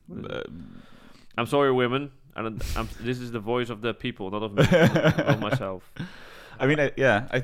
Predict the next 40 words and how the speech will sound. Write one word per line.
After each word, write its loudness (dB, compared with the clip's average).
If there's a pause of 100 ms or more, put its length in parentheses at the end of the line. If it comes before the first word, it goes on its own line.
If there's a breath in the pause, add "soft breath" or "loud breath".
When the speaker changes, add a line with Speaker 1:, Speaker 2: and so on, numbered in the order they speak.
(140)
Speaker 2:
I 0
think, -4 (160)
I -2
think -4
Speaker 1:
Guys -2
need -12
to -
do -6
the -8
extra -6
work. -2
They -2
need, -10
they 2
need -4
to, -2 (140)
y-, -6
y-, -2
like, -4
as -2
a -2
guy, 4
you're 2
attractive -6
if -8
you -8
have -6
muscles. -12
Speaker 2:
Mm-hmm. 4
Speaker 1:
As 0
a -6 (460)
female, -4
you -12
have -4
to -8
have -10
boobs -4
and -8
an -6
ass. -6